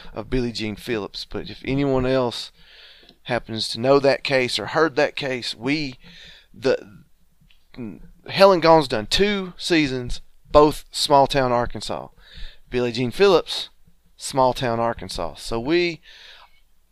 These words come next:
re-, we told one of the relatives that contacted us, the one that was not angry, um, she contacted us, so we contacted her back and let her know about the Hell and Gone,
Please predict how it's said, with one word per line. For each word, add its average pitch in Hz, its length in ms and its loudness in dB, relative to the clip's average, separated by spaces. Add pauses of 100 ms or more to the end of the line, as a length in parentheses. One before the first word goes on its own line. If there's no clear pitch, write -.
(380)
re-, 131 180 -6 (240)
we 131 180 -4
told 180 540 4 (200)
one 139 180 0
of 131 60 -2
the 123 80 0
relatives 131 460 2
that 101 120 -8
contacted 110 560 -2
us, 104 160 -6
the 113 100 -10
one 110 120 -4
that 98 120 -6
was 104 140 -10
not 135 220 6
angry, 101 440 -4 (960)
um, 113 480 0 (280)
she 151 240 -4
contacted 120 580 -2
us, 107 300 -4
so - 180 -8
we 113 80 -6
contacted 113 400 -4
her 107 120 -8
back 131 320 2
and 110 120 -8
let 110 140 -6
her 110 140 -8
know 131 280 4
about 117 260 0
the 104 80 -6
Hell 110 200 -4
and 104 120 -8
Gone, 104 360 -4